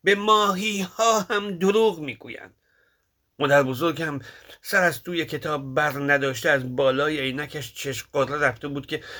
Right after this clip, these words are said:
کتاب‌ها فقط مال اون نیست که خودسرانه بفروشد. شوخی کردم بانوی محترم.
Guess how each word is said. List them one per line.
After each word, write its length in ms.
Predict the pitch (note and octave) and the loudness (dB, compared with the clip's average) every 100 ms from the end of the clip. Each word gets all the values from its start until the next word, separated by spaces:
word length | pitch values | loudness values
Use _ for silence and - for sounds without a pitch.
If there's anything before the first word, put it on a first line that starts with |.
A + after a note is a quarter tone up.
| - | -10
کتاب‌ها 400 | - D3 C3 E3 | 0 4 6 6
فقط 280 | B2 C#3 E3 | 2 0 -2
مال 260 | D#3+ D#3+ E3+ | 0 2 2
اون 320 | - F3+ F#3+ | 2 0 0
نیست 220 | G3+ F#3 | -2 -4
که 100 | F3+ | -4
خودسرانه 640 | - D#3+ - E3 C#3 C3 C3 | 0 0 0 2 4 4 2
بفروشد. 580 | C3 A#2 B2 - A2 - _ _ _ _ _ _ _ _ _ _ _ _ _ - | -2 -4 -8 -12 -14 -16 _ _ _ _ _ _ _ _ _ _ _ _ _ -16
شوخی 520 | - D3+ D#3 G3+ A3 | -4 0 0 0 0
کردم 520 | G3 D#3+ C3+ C3 B2 | 2 2 4 2 4
بانوی 460 | D3 G3 D#3 B2 A#2 | 4 4 2 -4 -6
محترم. 580 | A2 - - - - | -8 -12 -12 -14 -16